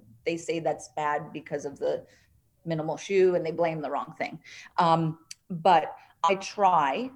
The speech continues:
to direct people into that more minimal shod environment. But I always add the little caveat to that is that you have to be able to control that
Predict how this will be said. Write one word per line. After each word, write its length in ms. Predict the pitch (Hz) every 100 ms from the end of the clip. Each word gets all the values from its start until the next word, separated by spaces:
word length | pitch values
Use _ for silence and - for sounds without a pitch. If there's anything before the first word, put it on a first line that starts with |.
| _ _
to 400 | - 180 170 165 _ -
direct 600 | 170 165 165 180 - -
people 640 | - 175 - 165 285 - _ _ _ -
into 600 | 233 240 240 233 - 226
that 240 | 196 -
more 280 | 190 180 175 170
minimal 760 | 175 190 185 180 170 165 165 _ _ _ _ _
shod 540 | - - 165 160 165 160 -
environment. 760 | 170 165 160 135 175 320 370 - - - _
But 100 | 175
I 80 | 180
always 240 | 180 233 240
add 280 | - 196 208
the 60 | 165
little 200 | 156 190
caveat 500 | 311 240 175 - -
to 120 | -
that 360 | 208 269 - - - -
is 180 | 196 170
that 220 | 185 175
you 100 | 185 165 -
have 300 | 185 - -
to 100 | 233
be 180 | 202 175
able 240 | 170 175
to 160 | - 160
control 1300 | - 190 175 - - 202 202 180 156 160 240 247 _ _ _ _ _ _ _
that 420 | 160 175 175